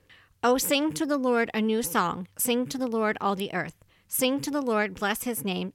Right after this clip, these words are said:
Tell of his salvation from day to day. Declare his glory among the nations, his marvelous works among all the peoples. For great is the Lord and greatly to be praised. He is to be feared above all gods.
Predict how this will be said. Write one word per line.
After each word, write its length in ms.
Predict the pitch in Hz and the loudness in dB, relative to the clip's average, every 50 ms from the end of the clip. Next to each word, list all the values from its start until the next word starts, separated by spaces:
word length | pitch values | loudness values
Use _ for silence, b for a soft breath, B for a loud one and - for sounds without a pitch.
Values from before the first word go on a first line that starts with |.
| _ - | _ -4
Tell 220 | 226 233 226 240 | -2 0 2 2
of 80 | 269 262 | 0 0
his 160 | 277 269 262 | -2 -2 0
salvation 560 | 285 247 240 214 220 208 208 - 220 208 214 | 0 0 2 2 0 -2 0 -2 -2 -2 -2
from 180 | - 220 208 185 | -2 -4 -2 -2
day 180 | 202 190 185 180 | -2 -2 -2 -4
to 100 | - 196 | -6 -2
day. 320 | 202 190 170 120 - - B B B B B B B B B B | -2 -2 -2 -2 -6 -12 B B B B B B B B B B
Declare 440 | - 220 - - - 254 226 233 247 | -4 -4 -4 -2 -2 0 2 2 2
his 200 | 277 277 262 - | 2 0 -2 -4
glory 460 | - 214 220 233 226 220 214 226 226 - | -6 -4 -2 0 0 2 0 0 -2 -2
among 300 | 220 208 208 202 208 214 | 0 0 0 0 0 0
the 100 | 226 233 | -2 0
nations, 520 | 220 196 185 185 - 202 190 208 202 - | 0 0 0 -2 -2 -2 -4 -4 -6 -4
his 180 | 220 208 196 - | -6 -6 -4 -2
marvelous 540 | 208 208 196 214 214 233 240 247 - - - | -2 0 0 0 0 -2 -2 -4 -4 -4 -4
works 320 | 196 190 175 - - - | -4 -4 -4 -6 -8 -6
among 380 | - 202 196 190 196 202 208 - | -4 -2 -2 0 0 -2 -2 -2
all 160 | - 202 208 | 0 -2 -2
the 100 | - 214 | -2 -4
peoples. 560 | - - 220 196 - - - - 131 - - B B B B B B B B B | -8 -8 -10 -8 -8 -8 -8 -8 -8 -12 -12 B B B B B B B B B
For 180 | _ - 233 226 | _ 0 0 0
great 260 | - 240 233 247 240 | 2 4 4 4 4
is 120 | 294 294 | 2 2
the 100 | - 311 | 0 -2
Lord 320 | 294 262 220 202 190 190 196 | -2 0 0 2 2 2 0
and 140 | 208 190 - | -2 -2 -2
greatly 300 | 214 208 - 226 233 220 | -4 -4 -2 -2 -2 -2
to 120 | - 240 | -4 -4
be 140 | 233 233 226 | -2 -2 -4
praised. 520 | - - 214 170 156 139 - - - - | -2 -2 -2 -2 -2 -2 -6 -8 -10 -8
He 220 | - 220 226 214 - | -4 -2 -2 0 0
is 220 | - 233 226 - | 0 0 -2 -2
to 140 | - - 226 | -4 -4 -4
be 120 | 247 254 | -4 -4
feared 320 | 247 - 220 196 190 196 180 | -4 -4 -2 -2 -2 -2 -2
above 300 | 170 196 190 180 175 196 | -2 0 0 0 2 2
all 160 | 180 180 180 | 0 0 0
gods. 560 | - 202 190 170 156 147 147 - - - - | 0 0 0 0 0 -2 -4 -6 -10 -12 -14